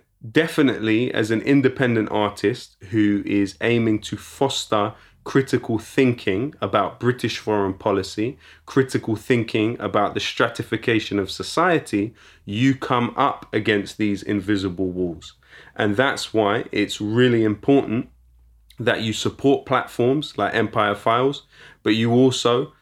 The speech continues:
support artists such as myself and others who are really attempting to, in a grassroots way,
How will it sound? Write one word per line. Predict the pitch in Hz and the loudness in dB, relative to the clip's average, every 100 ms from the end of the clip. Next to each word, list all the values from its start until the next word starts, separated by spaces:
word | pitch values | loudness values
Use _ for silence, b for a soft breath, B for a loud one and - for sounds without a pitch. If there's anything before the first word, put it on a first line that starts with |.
| b | b
support | - 113 - 127 120 - b b | -2 -2 2 4 4 0 b b
artists | 117 127 127 127 123 - | 2 2 2 0 0 0
such | 104 - | -4 -2
as | 107 | -2
myself | 107 101 117 107 - | -2 0 0 0 -2
and | 98 - | -2 0
others | 160 127 127 - b b | 2 2 0 -4 b b
who | - 123 | 2 2
are | 110 | 4
really | 113 120 139 143 139 135 - | 2 4 6 6 4 2 -2
attempting | 113 - 135 127 - 107 101 101 b b - | -8 -4 0 0 0 0 0 -2 b b -12
to, | - 110 - | -2 0 2
in | 107 | 2
a | 107 | 2
grassroots | 101 113 131 135 127 - 120 120 - - | 0 0 2 2 -2 -2 -2 -2 -4 -2
way, | 101 98 92 95 | 2 2 0 -4